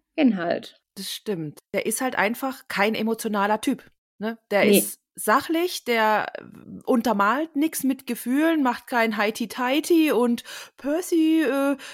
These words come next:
Speaker 2: ja, komm, setz dich doch erstmal, ne, so“, sondern, ja, der geht halt einfach in der Tagesordnung,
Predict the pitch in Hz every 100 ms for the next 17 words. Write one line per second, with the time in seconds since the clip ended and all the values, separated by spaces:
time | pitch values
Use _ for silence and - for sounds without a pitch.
0 | - 233 254 269 277 269 269 302 294 294
1 | 269 262 262 269 262 269 277 285 277 -
2 | - 254 254 233 - 247 226 214 226 233
3 | 240 220 208 220 233 - 208 202 - 208
4 | 220 - 208 208 - 202 202 202